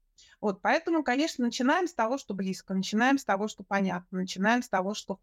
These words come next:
хочется донести в этот мир. Вот это проще делать, да, но потом понятно, что когда уже бизнес развивается, возможно, вы хотите захватывать уже другие сегменты, но тогда уже появляются исследования, появляются сотрудники, появляется целый набор инструментов, которые помогают тебе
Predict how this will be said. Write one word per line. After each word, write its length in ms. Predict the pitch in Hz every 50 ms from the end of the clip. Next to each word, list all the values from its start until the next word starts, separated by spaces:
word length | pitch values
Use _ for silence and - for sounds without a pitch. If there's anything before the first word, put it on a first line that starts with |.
| _
хочется 480 | - 233 240 - - 226 - - - 175
донести 500 | 160 202 185 190 190 - - - 220 220
в 60 | 185
этот 260 | 196 190 - 202 -
мир. 280 | 196 196 190 185 185 190 _ _ _ _ _ _ _ _ _ _ -
Вот 120 | 185 190
это 160 | 269 - 294
проще 460 | 285 - 262 262 233 190 - - -
делать, 460 | 175 156 175 233 294 403 339 214 180 -
да, 280 | - 190 220 240 254 - _ _ _ _ _ _ _ _
но 160 | - 202 214 208
потом 440 | 208 202 196 - 302 359 440 440 415
понятно, 440 | 302 262 254 262 262 240 - 208 202
что 180 | - - 202
когда 220 | - 208 202 202 196
уже 120 | 196 -
бизнес 400 | 196 180 226 226 180 180 180 -
развивается, 680 | - 180 170 180 185 175 208 247 302 339 330 330 - 185
возможно, 420 | 185 180 175 196 190 185 - 190
вы 80 | 180 185
хотите 300 | 190 180 - 185 - 180
захватывать 520 | 185 180 175 - 180 170 175 - 160 - _
уже 100 | _ 170
другие 300 | - 190 190 165 190 185
сегменты, 520 | - - 190 180 196 226 277 330 392 370 -
но 120 | 180 185 180
тогда 380 | 180 180 160 156 208 233 277
уже 300 | 294 285 262 185 202 233
появляются 580 | - - 190 185 180 175 175 175 185 190 - -
исследования, 580 | 190 - - 208 269 294 285 285 294 294 294 277
появляются 480 | - 202 180 170 175 170 180 - _
сотрудники, 720 | - 180 170 - - 208 254 277 285 269 269 - - 220
появляется 460 | 208 - 190 185 185 185 175 170 -
целый 260 | - - 226 214 196 175
набор 320 | 175 180 170 185 196 180
инструментов, 580 | 180 - _ _ - 220 285 370 440 427 294 -
которые 320 | - 190 - - 277 269 -
помогают 460 | - 196 196 196 196 240 285 294 -
тебе 260 | - - - 214 233